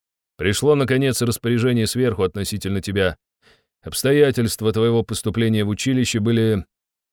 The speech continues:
необычными. Ты поступил зимой, пропустив общую присягу. Таких случаев до тебя не было. И командование не сразу определилось, как быть. Поэтому ты до сих пор формально остаёшься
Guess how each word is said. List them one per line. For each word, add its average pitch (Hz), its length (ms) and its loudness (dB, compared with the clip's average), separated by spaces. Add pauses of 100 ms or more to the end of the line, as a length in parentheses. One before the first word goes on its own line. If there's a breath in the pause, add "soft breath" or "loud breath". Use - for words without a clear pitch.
необычными. 104 760 -2 (560)
Ты 107 140 0
поступил 123 500 0
зимой, 123 380 2
пропустив 107 500 -2
общую 110 300 0
присягу. 95 560 -2
Таких 107 340 -2
случаев 113 380 -2
до 101 100 -4
тебя 107 240 0
не 113 180 2
было. 92 320 0 (560 soft breath)
И 113 160 0
командование 131 640 2
не 131 120 2
сразу 127 480 2
определилось, 117 640 2
как 110 180 0
быть. 104 400 -2 (220)
Поэтому 120 500 0
ты 131 160 -2
до 117 140 0
сих - 240 -6
пор 127 260 0 (380)
формально 131 540 2
остаёшься 120 680 0